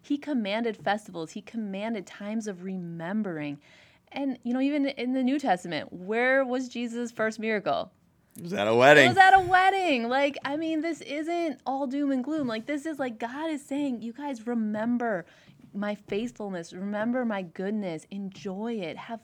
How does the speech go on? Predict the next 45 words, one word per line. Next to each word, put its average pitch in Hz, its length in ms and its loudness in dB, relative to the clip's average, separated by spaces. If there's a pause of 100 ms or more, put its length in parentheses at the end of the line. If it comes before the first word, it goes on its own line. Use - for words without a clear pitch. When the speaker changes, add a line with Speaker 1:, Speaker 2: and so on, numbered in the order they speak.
Speaker 1:
fun." 202 520 -8 (240)
Speaker 2:
Yeah, 87 200 -2 (140)
and 110 160 2
e-, 117 240 2
even 113 320 2
Luke 104 180 -2
fifteen, 104 600 -6
the 95 80 -12
parable 98 440 -2
of 87 100 -6
the 85 80 -18
lost - 260 -14
sheep, - 420 -10
the - 60 -20
parable 95 340 -6
of 90 80 -8
the - 80 -12
lost - 300 -12
Speaker 1:
Mm-hmm. 156 80 -12
Speaker 2:
coin, 117 320 -2
the - 80 -20
parable 95 480 -4
of 92 260 -6
the - 60 -16
prodigal 104 440 -2
son, 110 300 0 (420)
all 135 220 12
those 147 180 8
stories 139 480 6
end 131 380 2
in 117 100 2
a 104 60 0
party. 107 340 2
Speaker 1:
In - 60 -2
a - 60 -4
party, 170 480 -4 (340)
a 180 60 -12
big 180 200 -6
party. 139 440 -6 (140)
Speaker 2:
So 131 280 4
here, 151 260 4
here's 175 340 2
kind 151 200 2
of 131 60 4
my 113 400 4